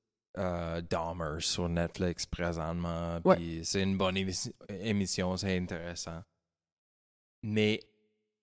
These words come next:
Speaker 1: est-ce que, euh, surtout dans les cas des, des, euh, meurtres qu'on a vus dans des écoles récemment, est-ce que c'est logique, est-ce que c'est moral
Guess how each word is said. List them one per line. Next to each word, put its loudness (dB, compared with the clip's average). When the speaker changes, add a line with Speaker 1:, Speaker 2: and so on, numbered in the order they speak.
Speaker 1:
est-ce 2
que, 2
euh, -2
surtout -2
dans 4
les 0
cas -6
des, -8
des, -8
euh, -6
meurtres -4
qu'on 0
a 0
vus -2
dans -2
des -6
écoles 0
récemment, -6
est-ce 0
que 4
c'est 2
logique, 0
est-ce 2
que -2
c'est 2
moral 2